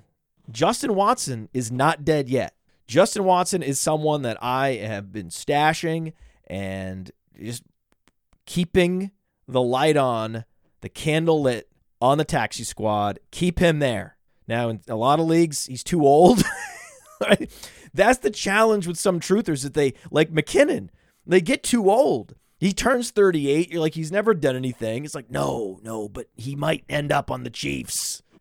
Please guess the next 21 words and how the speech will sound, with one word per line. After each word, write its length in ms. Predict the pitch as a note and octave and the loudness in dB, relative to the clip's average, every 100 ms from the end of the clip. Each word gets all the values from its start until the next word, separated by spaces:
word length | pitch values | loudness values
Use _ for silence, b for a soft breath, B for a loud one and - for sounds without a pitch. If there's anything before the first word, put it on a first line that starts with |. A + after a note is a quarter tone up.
| _ - | _ -2
Justin 420 | D#3+ C4+ - F#3+ | 2 2 2 0
Watson 360 | G#3 A3+ E3+ | 2 2 -2
is 160 | C#3+ B2 | -6 -8
better 560 | G#2+ G#2 E3 F3+ D#3 C3 | -6 4 8 8 6 2
than 200 | B2+ B2 | -2 0
Marquez 420 | C3 C#3 C3+ G#2+ | 0 0 -2 -2
Valdez-Scantling, 880 | A#2 G#2+ G2 - G#2 F#2+ - - _ _ - | -2 -2 -4 -6 -6 -8 -10 -18 _ _ -12
right? 180 | A2 - | -10 -10
He 300 | - F#3 G#3 | -4 -2 2
is 200 | E3 C3 | 2 4
their 260 | C3+ B2+ - | 2 2 -2
second 560 | - - G3+ G#3 F#3+ C#3+ | -8 -4 -2 -2 -2 0
best 300 | C#3+ D#3 - | 0 0 -2
receiver 680 | B2+ - E3 D#3 G#2 F#2 - | -6 -2 0 0 -2 -4 -4
after 360 | B2+ C#3 C3+ B2 | 0 0 0 -4
Juju 280 | C3 A#2 | -4 -4
Smith-Schuster. 720 | A#2+ - G#2+ - G#2+ - - _ _ _ - | -4 -4 -6 -4 -6 -6 -12 _ _ _ -4
That's 180 | F3+ | 0
a, 60 | G3 | 0
that's 400 | - C4+ - - _ _ _ | 2 -2 -2 -14 _ _ _
something 600 | - - A3 - A#3+ A3 | -8 -4 -4 -2 -4 -4